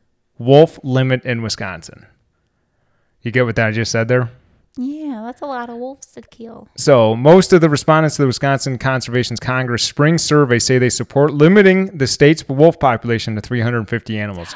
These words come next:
Speaker 2: <gasps> Why?
Speaker 1: If you remember, we're at about a thousand right now.
Speaker 2: Yeah.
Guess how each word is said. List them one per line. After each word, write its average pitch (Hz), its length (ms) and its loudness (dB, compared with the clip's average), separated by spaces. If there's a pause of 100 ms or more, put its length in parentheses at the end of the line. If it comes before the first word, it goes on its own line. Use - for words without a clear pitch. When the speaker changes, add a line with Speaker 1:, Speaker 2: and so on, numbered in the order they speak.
(140)
Speaker 2:
<gasps> - 160 -20
Why? 269 840 -12
Speaker 1:
If 127 160 -4
you 143 120 0
remember, 147 520 2
we're 120 180 4
at 117 60 0
about 107 220 -2
a 95 40 -10
thousand 107 440 -6
right 76 180 -12
now. 92 200 -10
Speaker 2:
Yeah. 311 800 -8